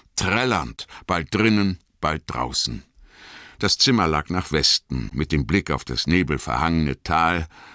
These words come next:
und das Fenster stand offen. Vom überhängenden Strohdach tropfte Wasser. Bevor sie mit dem Frühstück fertig waren,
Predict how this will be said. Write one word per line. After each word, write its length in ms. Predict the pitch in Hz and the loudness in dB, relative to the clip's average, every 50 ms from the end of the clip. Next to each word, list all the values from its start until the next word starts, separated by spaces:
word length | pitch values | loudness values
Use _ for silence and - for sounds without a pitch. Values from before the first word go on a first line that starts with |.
| - - - _ _ _ _ | -20 -20 -20 _ _ _ _
und 160 | - 82 78 80 | -12 -8 -4 -2
das 100 | 76 - | -2 -2
Fenster 540 | - - 95 80 69 64 - - 58 69 | 0 0 0 0 0 0 -2 -4 -4 -6
stand 380 | - - - 71 78 76 - - | -6 -4 -4 -4 -4 -4 -6 -8
offen. 380 | 64 - - - 55 50 - - - _ _ _ - - - - - - - - _ _ _ _ _ _ | -10 -8 -8 -8 -10 -10 -12 -12 -16 _ _ _ -20 -20 -20 -20 -20 -20 -20 -20 _ _ _ _ _ _
Vom 280 | - 98 95 87 87 | -2 2 2 2 2
überhängenden 760 | - 139 139 120 104 80 65 76 90 104 101 95 90 90 80 | 2 2 0 0 0 0 0 0 2 2 2 2 2 0 -2
Strohdach 640 | 73 - - - 104 107 107 90 69 69 57 - - - - | -2 -4 -4 -2 0 2 2 2 0 -2 -4 -6 -8 -10 -6
tropfte 560 | - 98 92 - - - - - 80 73 55 | -4 -4 -4 -4 -6 -10 -8 -6 -6 -4 -2
Wasser. 400 | 58 69 - - - - - - - - _ _ _ _ - - - - - _ _ _ _ _ | -2 0 0 0 0 0 -2 -8 -12 -16 _ _ _ _ -20 -20 -20 -20 -20 _ _ _ _ _
Bevor 320 | - - 62 - 95 95 85 | -14 -12 -4 0 0 2 2
sie 100 | - 78 | 2 0
mit 160 | 71 71 - | 0 0 -2
dem 120 | 65 58 | -6 -8
Frühstück 340 | - - 92 85 - - - | -6 -6 -8 -6 -6 -8 -6
fertig 380 | - 78 80 - - - - 60 | -4 -4 -4 -2 -4 -6 -4 -4
waren, 420 | 58 62 60 58 58 55 52 - | -4 -4 -4 -6 -8 -10 -10 -12